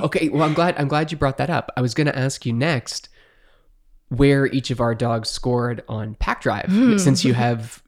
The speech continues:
Speaker 1: their scores on prey drive.
Speaker 2: Yeah. So B-, Blue scored the highest, ten out of twelve. Baker was just under, nine out of twelve. <laughs> And Ty, I gave him a four out of twelve.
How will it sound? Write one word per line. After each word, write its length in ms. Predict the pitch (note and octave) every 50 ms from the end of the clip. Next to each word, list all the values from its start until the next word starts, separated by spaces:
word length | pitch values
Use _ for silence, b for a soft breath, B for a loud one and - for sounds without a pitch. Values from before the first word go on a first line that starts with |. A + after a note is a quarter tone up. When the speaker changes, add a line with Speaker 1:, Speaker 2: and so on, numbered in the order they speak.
| _ -
Speaker 1:
their 180 | A#2+ A#2 A2+
scores 360 | A2+ - - B2+ A#2+ A#2 A2 A#2
on 160 | A2 G#2 A2
prey 180 | - - F#3+
drive. 480 | F#3 - - - - - D#4+ C#4+ C4 A#3+ -
Speaker 2:
Yeah. 460 | - G3 G3 G3 F#3 - - - G3+ - -
So 680 | - - - - G3 F#3+ F#3 F3+ F3+ F3 F3+ - - _ _ _ _ -
B-, 80 | - - - -
Blue 260 | F#3 F#3 G#3 G#3 A3 G#3
scored 300 | - - - G#3+ G#3 G#3
the 60 | A3
highest, 460 | G3+ F#3 D#3+ D#3 D#3+ F3 G#3+ - -
ten 200 | - - G3+ F3
out 100 | F3 F3+
of 200 | F#3 F#3+ - -
twelve. 500 | - - - E3 D3+ C#3 D3+ F3+ A3 B3 B3 _ _ _ _
Baker 360 | - F3+ E3+ E3+ - F#3 F3+
was 180 | F3+ F3 E3 -
just 420 | _ - - F#3+ F#3 F3+ - -
under, 640 | F#3+ E3+ F3 E3 E3+ F3 D#3+ D#3+ D#3+ F3 A3 B3 C4 A#3+ - _ _ -
nine 320 | - F#3+ F3+ E3+ E3 E3
out 140 | E3 D#3+ D#3+
of 80 | E3 E3
twelve. 600 | - - D#3+ D3+ C#3+ D3+ - F#3 A#3+ C4+ _ _ b b b b b b
<laughs> 280 | b _ _ _ _ -
And 400 | B3 B3+ A#3+ B3+ A#3+ B3 G#3+ A3+
Ty, 560 | - A#3 G3+ F3 F#3 F#3+ - - A3 - - - - -
I 80 | G3+ G3
gave 260 | F#3+ - F#3+ F#3+ F#3+
him 160 | G#3+ A#3+ B3+
a 80 | C4+ C#4
four 380 | B3+ - - F#3 F3+ F#3 F#3
out 120 | F3+ - F3+
of 140 | F3 F3 -
twelve. 420 | - - F3 E3 E3+ - - -